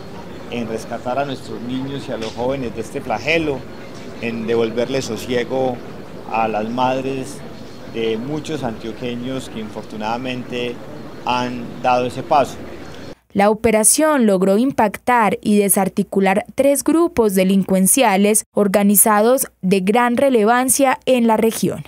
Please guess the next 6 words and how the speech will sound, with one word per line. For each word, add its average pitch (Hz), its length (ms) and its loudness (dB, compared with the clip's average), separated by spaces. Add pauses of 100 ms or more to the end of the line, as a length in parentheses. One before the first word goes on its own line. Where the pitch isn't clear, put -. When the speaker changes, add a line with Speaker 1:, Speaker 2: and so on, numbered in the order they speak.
(140)
Speaker 2:
identificados 190 960 4
como 202 420 4
El 180 200 4
Mesa, 190 720 4
Clan 202 300 4
Oriente 254 720 4